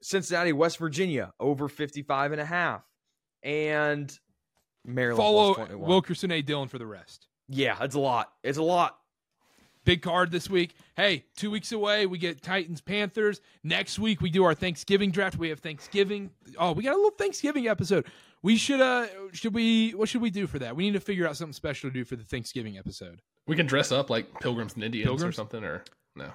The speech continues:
Speaker 1: We should,
Speaker 2: Absolutely not.
Speaker 1: we should, we should infiltrate an,
Speaker 2: <laughs>
Speaker 1: we should infiltrate an already, uh, inhabited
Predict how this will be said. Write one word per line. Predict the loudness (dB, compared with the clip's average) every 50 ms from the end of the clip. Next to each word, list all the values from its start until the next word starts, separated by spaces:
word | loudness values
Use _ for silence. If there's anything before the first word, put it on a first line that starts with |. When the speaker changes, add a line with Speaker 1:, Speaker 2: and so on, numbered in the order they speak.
| -18 _ -2
Speaker 1:
We | 0 0
should, | 2 0 0 -2
Speaker 2:
Absolutely | -4 -6 -2 0 0 0 0 -2 -10
not. | -14 -16 -16 -8 -2
Speaker 1:
we | 0 0 0
should, | 0 -2 -4 -6 -6 -8 -10 -10 -10 -8 -8 -8 -6 -6
we | -4 -4
should | -4 -6 -4 -2 -2
infiltrate | -2 0 2 2 4 4 4 4 4 2 4 4
an, | 2 2 2
Speaker 2:
<laughs> | 0 0 2 0 0 4 2 4 6 4 4 4 4 2 0 2 0 -2 -2 -2 -2 -2 -2 -2 -2 -2 -2 -4 -4 -4 -6 -10 -6 -4 -4 -4 -4 -6 -12 -16 -18 -16 _ -16 -16 -16 -14 -14 -14 -12 -12 -12 -14 -14 -16 -18 -18 -20 -20 _ -20 -20 -12 -2
Speaker 1:
we | 0 0 0
should | 0 -2 -6 -2 0
infiltrate | 0 0 0 -2 -2 0 0 0 0 0 -2 -4 -4
an | -2 -2 0 0 -2 -2 -2 -4 -8 -8 -4
already, | -2 0 0 2 2 0 0 -2 -2 -2 -4 -4 -4 -6 -6 -8 -8
uh, | -4 -4 -2 -2 -2 -4
inhabited | -6 -8 -6 -4 -4 -4 -4 -4 -2 -2 -2 -2 -4 -6 -10